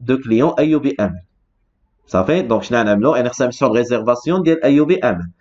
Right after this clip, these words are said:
غنمشي لهنا كريي، ياك؟ كرياسيون دي روكيت. شمن طابلو غنختار هنايا؟ غنختار جوج، حيت انا غنمسح الريزيرفاسيون، ولكن عندي هنا الكليون، يعني خصني لابد نحتاج كليون.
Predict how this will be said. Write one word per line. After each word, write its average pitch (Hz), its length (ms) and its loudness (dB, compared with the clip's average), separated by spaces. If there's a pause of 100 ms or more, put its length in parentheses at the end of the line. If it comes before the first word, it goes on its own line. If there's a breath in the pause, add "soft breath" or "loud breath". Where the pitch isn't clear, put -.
(300 soft breath)
غنمشي 98 240 0
لهنا 139 200 2
كريي، 123 600 0 (400)
ياك؟ 147 360 0 (480 soft breath)
كرياسيون 151 480 0
دي 113 80 2
روكيت. 98 380 0 (640)
شمن 147 200 -2
طابلو 147 300 0
غنختار 135 380 0
هنايا؟ 101 240 -2
غنختار 92 300 -2
جوج، 123 280 0 (400)
حيت - 140 -8
انا 98 140 2
غنمسح 101 280 0
الريزيرفاسيون، 104 760 0 (340)
ولكن 98 340 0
عندي 107 240 2
هنا 143 100 2
الكليون، 165 440 0 (340)
يعني 85 140 -10
خصني 92 160 -4
لابد 147 280 2
نحتاج 156 360 -2
كليون. 107 320 -2